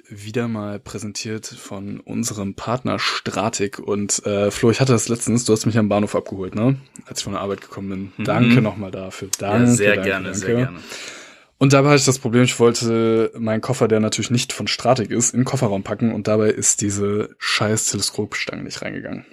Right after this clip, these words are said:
Speaker 1: <laughs> Und ohne Scheiß, ich finde es mittlerweile wirklich so nervig, wenn du diese Teile, die einfach funktionieren müssen, egal ob Teleskopstange, Reißverschluss, Rollen, wenn die nicht funktionieren. Und das ist bei Stratik tatsächlich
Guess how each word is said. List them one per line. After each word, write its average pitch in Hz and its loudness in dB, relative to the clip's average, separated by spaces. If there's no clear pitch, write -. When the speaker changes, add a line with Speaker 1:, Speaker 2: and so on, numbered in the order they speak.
Speaker 1:
<laughs> - -
Und - -2
ohne 131 4
Scheiß, 117 2
ich 110 -4
finde 123 2
es - -4
mittlerweile 113 4
wirklich 113 -4
so 113 0
nervig, 123 2
wenn 107 0
du 110 0
diese 110 2
Teile, 123 4
die 113 4
einfach 117 -2
funktionieren 113 -2
müssen, 107 -2
egal 107 -2
ob 107 -6
Teleskopstange, 107 -4
Reißverschluss, 107 -4
Rollen, 131 6
wenn 107 0
die 117 2
nicht 127 4
funktionieren. 113 2
Und 101 -8
das 110 4
ist - -4
bei 110 -8
Stratik 110 -4
tatsächlich - -8